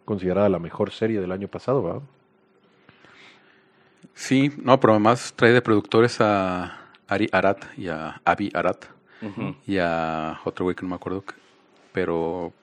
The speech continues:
Speaker 2: pues, tiene muchas cosas muy buenas.
Speaker 1: ¿Tú qué opinas? Vi
Speaker 2: Pues,
Speaker 1: que en el grupo pusiste que
Speaker 2: me, me da
Speaker 1: estabas
Speaker 2: emoción y me
Speaker 1: preocupado y
Speaker 2: da
Speaker 1: emocionado. <laughs>
Speaker 2: emoción y miedo, porque, pues, es, no deja de ser una película de, de videojuegos. Este,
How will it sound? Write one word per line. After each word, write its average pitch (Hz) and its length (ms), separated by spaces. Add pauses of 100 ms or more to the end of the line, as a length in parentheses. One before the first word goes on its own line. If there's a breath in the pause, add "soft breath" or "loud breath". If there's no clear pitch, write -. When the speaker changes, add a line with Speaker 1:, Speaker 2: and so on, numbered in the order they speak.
(180)
Speaker 2:
pues, - 240
tiene 71 240
muchas 139 260
cosas - 260
muy 135 120
buenas. 117 580 (1300 soft breath)
Speaker 1:
¿Tú 143 120
qué 156 80
opinas? 151 600 (480 loud breath)
Vi 113 180
Speaker 2:
Pues, - 80
Speaker 1:
que 117 120
en 101 100
el 95 120
grupo 104 320
pusiste 98 420
que 82 320 (100)
Speaker 2:
me, 110 140
me 110 140
da 107 80
Speaker 1:
estabas - 20 (180)
Speaker 2:
emoción 120 120
y 123 40
me 117 60
Speaker 1:
preocupado 104 300
y 101 40
Speaker 2:
da 92 80
Speaker 1:
emocionado. 95 560 (100)
<laughs> 131 480 (420 loud breath)
Speaker 2:
emoción 101 440
y 110 40
miedo, 104 420 (180)
porque, - 240
pues, 87 240
es, - 280 (340)
no 98 100
deja 98 160
de 98 60
ser 98 100
una 101 100
película 95 420
de, 87 200 (140)
de - 80
videojuegos. 87 640 (1800 soft breath)
Este, - 800